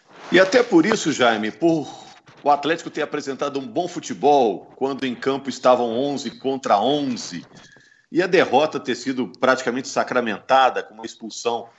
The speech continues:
aos quinze minutos do primeiro tempo, é uma derrota que dói menos do que as outras? Você acha que o Atlético vai assimilar melhor esse tropeço?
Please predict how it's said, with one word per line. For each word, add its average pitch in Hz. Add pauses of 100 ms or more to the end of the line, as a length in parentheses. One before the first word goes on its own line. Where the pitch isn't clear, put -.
(240)
aos 113
quinze 135
minutos 127
do 139
primeiro 120
tempo, 143 (580)
é -
uma 214
derrota 180
que 165
dói 156
menos 170
do 123
que 127
as 123
outras? -
Você -
acha 139
que 131
o 139
Atlético 131
vai 135 (520)
assimilar 147
melhor 139
esse 135
tropeço? -